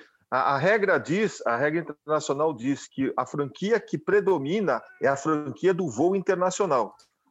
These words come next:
Então, se você tem um voo internacional, que você tem direito a uma ou duas malas de vinte e três quilos, no voo interno, que foi emitido junto, no mesmo lote, no mesmo bilhete,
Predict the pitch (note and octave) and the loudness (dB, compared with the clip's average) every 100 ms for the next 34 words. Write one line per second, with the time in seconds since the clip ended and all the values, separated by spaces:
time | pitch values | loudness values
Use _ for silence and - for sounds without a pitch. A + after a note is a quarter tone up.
0 | _ A2 D#3+ F3 A3+ A#3 G#3+ G#3 A#3+ F3+ | _ -2 0 2 2 0 2 2 2 4
1 | F#3 A#3 A3+ A3+ A3+ G#3 D3 C3 D3 D#3+ | 2 4 2 0 0 2 2 2 -2 -2
2 | D#3 D3+ D#3+ D#3+ C#3 C#3+ G3 E3 C3+ A2+ | -2 2 2 2 4 4 4 2 2 2
3 | A#3+ F3+ C3 D3 D#3+ C3+ A#2+ D3 C#3 - | 4 2 2 2 2 0 -4 -6 -8 -4
4 | B2 A#2 - G3 F#3+ A#2+ - _ _ _ | -2 -4 -4 0 0 -2 -8 _ _ _
5 | _ D3+ D#3+ C#3+ A#3 G#3 - F3 A3 D3+ | _ 0 2 4 4 2 2 4 4 2
6 | A#2+ - C#3+ E3 E3 D3 - B2+ A#2 G2+ | -2 -4 2 0 0 -4 -2 -2 -4 -4
7 | F3+ B3 G#3+ C3 B2 C3 F3 F3+ D#3+ C#3+ | 0 0 -2 -6 -6 0 2 2 0 -2
8 | A#2+ - - A2+ D3 G3 - B2+ B2 C#3+ | -2 -10 -6 0 4 2 0 -4 -2 -2
9 | E3+ D3+ A#2 A2+ G3 - - | 0 -2 -4 2 2 2 -4